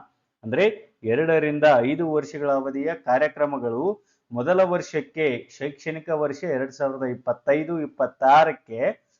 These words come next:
ಸಾಮಾನ್ಯ ವಿದ್ಯಾರ್ಥಿಯಾಗಿ ಪ್ರವೇಶ ಪಡೆದಿರಬೇಕು. ಇದು ಅರ್ಜಿದಾರರ ಮೊದಲ ಪದವಿ ಅಥವಾ ಡಿಪ್ಲೊಮಾ ಆಗಿರ್ಬೇಕಾಗಿರುತ್ತೆ. So ನೀ-, ನೀವು ಈ ಒಂದು ಶೈಕ್ಷಣಿಕ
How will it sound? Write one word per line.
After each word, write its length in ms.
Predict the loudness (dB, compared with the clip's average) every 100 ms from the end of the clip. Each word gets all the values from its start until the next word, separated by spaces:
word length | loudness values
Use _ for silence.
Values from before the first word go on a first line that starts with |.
| _
ಸಾಮಾನ್ಯ 520 | 0 0 2 -2 -2
ವಿದ್ಯಾರ್ಥಿಯಾಗಿ 920 | -4 0 4 4 2 -2 2 2 0
ಪ್ರವೇಶ 500 | -4 -2 -2 -2 -2 -4 -2
ಪಡೆದಿರಬೇಕು. 840 | -4 -2 -2 0 -2 -4 -6 -18 _ _ _ -6
ಇದು 520 | 2 2 2 -2 -12 -2
ಅರ್ಜಿದಾರರ 680 | -2 -2 -2 4 6 6 2
ಮೊದಲ 400 | -2 0 2 2
ಪದವಿ 500 | 2 2 2 0 -4
ಅಥವಾ 240 | -4 -6
ಡಿಪ್ಲೊಮಾ 580 | -6 -8 -4 -2 0 -2
ಆಗಿರ್ಬೇಕಾಗಿರುತ್ತೆ. 1120 | -2 -4 -6 -4 -4 -4 -6 -6 -4 -4 -4 _ _ _ -6
So 200 | -4 -2
ನೀ-, 480 | -2 -2 -2 -4 -8 _ -6
ನೀವು 640 | -2 0 0 -2 -6 -10
ಈ 220 | -6 -4
ಒಂದು 420 | -4 -4 -4 -6
ಶೈಕ್ಷಣಿಕ 680 | -4 -6 -6 -6 -4 -4 2